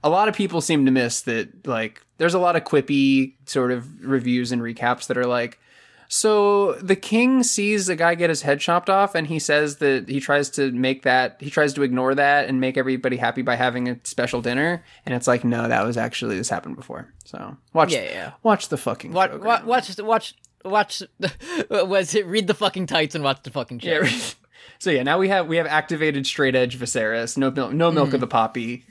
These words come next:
Speaker 2: No, no milk for me.
Speaker 1: And we cut to, uh, Otto before the throne. Um,
Speaker 2: Yes.
Speaker 1: talking about the succession of Driftmark.
Speaker 2: Uh, so Va-, so Vaemond is up. Otto does his big speech, and he sits down on the throne, very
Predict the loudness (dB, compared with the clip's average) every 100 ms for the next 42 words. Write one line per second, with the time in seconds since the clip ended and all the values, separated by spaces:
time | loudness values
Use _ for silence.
0 | -16 -4 0 0 -2 -8 -10 -12 -4 0
1 | 2 2 0 0 -2 0 2 2 0 -2
2 | -6 -8 -8 -8 -8 -6 -6 -10 -12 _
3 | -10 -8 -8 -10 -10 -10 -10 -12 -16 _
4 | _ -2 0 0 -2 -2 -6 -2 -2 0
5 | 2 0 0 -4 -4 -20 _ _ _ _
6 | _ -10 -6 -4 -4 -4 -4 -6 -6 -8
7 | -12 -14 _ _ _ -8 0 2 2 2
8 | 2 0 0 -2 0 2 0 0 -4 0
9 | 0 2 0 0 0 -2 -4 -8 -6 -8
10 | -6 -6 -6 -6 -4 -4 -4 -4 -2 -4
11 | -4 -2 -2 0 2 2 0 -6